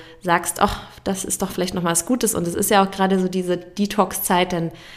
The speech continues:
sei auch da sehr gerne dabei. Es war jetzt wieder so unglaublich, äh, was ich als Feedback bekommen habe. Also ja, ich bin jedes Mal eigentlich so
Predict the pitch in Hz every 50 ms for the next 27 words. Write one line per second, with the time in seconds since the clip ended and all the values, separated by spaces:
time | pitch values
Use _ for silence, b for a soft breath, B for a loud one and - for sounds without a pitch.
0 | B B B - 175 160 - - - - - - 240 277 294 269 277 269 247 254
1 | 233 233 233 220 226 214 202 208 196 196 196 196 190 190 - 190 180 175 175 175
2 | - 180 190 180 180 180 - - 214 208 208 196 190 190 190 208 196 190 - -
3 | - 190 185 185 180 185 185 - - - - - - - - - 226 226 - 170
4 | 170 170 - 175 180 - - 175 165 175 170 165 170 170 170 185 220 220 - 180
5 | 170 175 180 170 170 170 170 B B B B B B B B B 180 170 165 -
6 | - 190 190 190 196 208 202 - 208 196 185 185 190 - 190 190 196 190 - -
7 | - 175 180 180 175 175 175 175 180